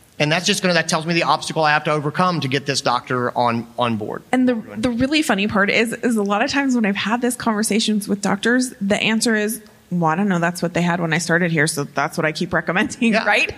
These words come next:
Speaker 2: Like, they're,
Speaker 1: Yeah.
Speaker 2: they're, they're not actually necessarily wanting to recommend that product or that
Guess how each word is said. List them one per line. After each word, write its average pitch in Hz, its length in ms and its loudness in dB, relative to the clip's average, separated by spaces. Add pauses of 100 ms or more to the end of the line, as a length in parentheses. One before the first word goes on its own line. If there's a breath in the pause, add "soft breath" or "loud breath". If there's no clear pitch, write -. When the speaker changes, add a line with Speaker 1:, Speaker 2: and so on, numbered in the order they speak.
(180 loud breath)
Speaker 2:
Like, 311 160 2
they're, 349 140 4
Speaker 1:
Yeah. 339 60 2
Speaker 2:
they're, 339 200 2 (100)
they're 320 140 2
not 381 200 2
actually 269 720 0
necessarily 247 720 0
wanting 214 480 -2
to 220 100 0
recommend 202 520 0
that 185 240 0
product 196 400 0
or 185 100 0
that 180 260 0